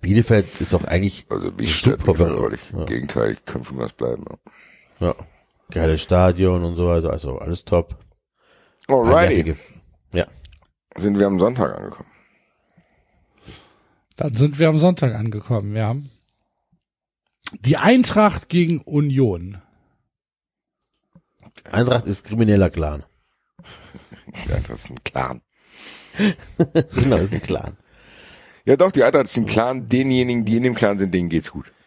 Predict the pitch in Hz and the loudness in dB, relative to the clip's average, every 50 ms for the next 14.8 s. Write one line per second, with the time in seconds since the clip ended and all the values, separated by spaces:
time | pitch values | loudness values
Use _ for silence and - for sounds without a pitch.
0 | _ _ _ _ _ _ _ _ - 98 - - - - - - _ _ _ _ | _ _ _ _ _ _ _ _ -2 -2 -2 -2 -6 -18 -20 -20 _ _ _ _
1 | _ _ _ _ _ _ _ _ _ _ _ _ _ _ _ _ _ _ _ _ | _ _ _ _ _ _ _ _ _ _ _ _ _ _ _ _ _ _ _ _
2 | _ _ _ _ _ - - - - 95 95 92 - 92 90 87 82 98 107 117 | _ _ _ _ _ -20 -20 -6 -2 -2 0 2 2 2 2 2 2 0 0 -2
3 | 120 107 95 98 101 104 101 104 101 101 98 98 90 101 95 87 - - 92 95 | -4 -2 2 2 4 4 2 0 -2 -6 -12 -6 -2 0 0 0 0 -2 -2 0
4 | 95 92 90 85 92 95 101 95 - - - - 95 - 98 95 80 76 62 55 | 0 0 0 0 0 0 0 -2 -4 -4 -4 -2 -2 0 0 0 0 0 -4 -6
5 | 62 - - _ _ _ _ _ _ _ _ - - - - - - - - - | -6 -10 -16 _ _ _ _ _ _ _ _ -20 -20 -20 -20 -20 -20 -20 -20 -20
6 | - _ - 135 - - - 175 - - - - - - - - - - - - | -20 _ -10 -10 -8 -4 -2 -2 -2 0 -2 -2 -2 -2 -4 -6 -8 -6 -8 -8
7 | - - - - 190 - - - - - - - - - - - - 160 156 185 | -8 -2 0 2 2 2 0 -6 -12 -12 -12 -10 -10 -12 -4 -2 0 2 2 2
8 | 151 - - 170 165 175 185 190 170 147 - - - 202 190 - 170 - - - | 2 2 2 2 4 4 2 2 2 0 0 0 0 0 0 -2 -4 -4 -4 -4
9 | - - - 185 - - - - - - 120 107 104 - - - _ _ _ _ | -2 0 0 0 0 -2 -6 -8 -6 -8 -8 -10 -10 -12 -20 -20 _ _ _ _
10 | _ _ _ _ _ _ _ _ _ _ _ _ _ _ _ _ _ _ _ _ | _ _ _ _ _ _ _ _ _ _ _ _ _ _ _ _ _ _ _ _
11 | _ _ _ _ _ - 78 76 71 62 - _ _ _ _ _ - 85 85 87 | _ _ _ _ _ -6 -4 -4 -4 -4 -6 _ _ _ _ _ -6 -2 0 0
12 | - - 135 147 139 131 120 - 107 110 - - - 82 76 - - - - - | 2 2 2 4 4 4 2 2 -2 -4 -4 -2 -2 -2 -2 -4 -8 -14 -18 -20
13 | - - - - - _ _ _ - - - - _ - 92 98 101 101 92 80 | -20 -20 -20 -20 -20 _ _ _ -20 -20 -20 -20 _ -12 -6 -2 0 0 0 0
14 | - - - - - - 92 90 90 85 - - 80 80 87 - | -4 -6 -10 -6 -2 0 0 0 0 -2 -4 -6 -8 -6 -8 -6